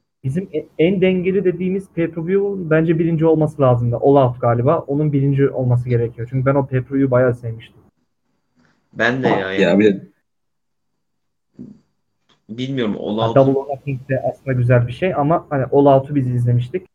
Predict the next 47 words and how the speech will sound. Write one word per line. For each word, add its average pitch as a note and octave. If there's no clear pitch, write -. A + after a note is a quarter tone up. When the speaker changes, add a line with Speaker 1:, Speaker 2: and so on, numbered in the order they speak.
Speaker 1:
Kaan'la B2+
onu C#3+
bayağı C3+
beğenmiştik. A2+
Speaker 2:
All A2
Out'ta B2+
böyle C3+
hiç C3+
böyle B2
kötü C3
diyeceğim B2+
maç C3
yoktu. G#2
Hani F#2+
en A#2+
kötü A2+
maçlar A2
fena G#2+
değil A2
diyeceğim G#2
seviyedeydi. E2+
Üç G#2+
yetmiş -
beş G2+
falan G#2+
vereceğim F#2
seviyedeydi. F#2+
Ee, G2+
ve C#3
şey, C#3+
akıcıydı A#2+
hani F#2
şov. E2+
İyi A#2
ilerliyordu. F#2+
Dengesi G#2
falan C3+
Speaker 1:
Aynen. -
Speaker 2:
çok A#2
iyiydi. G#2
Speaker 1:
Yani B2
bir B2+
baygınlık C#3+
hissiyatı D3+
vermiyordu. C#3
Yani B2+
hem C#3+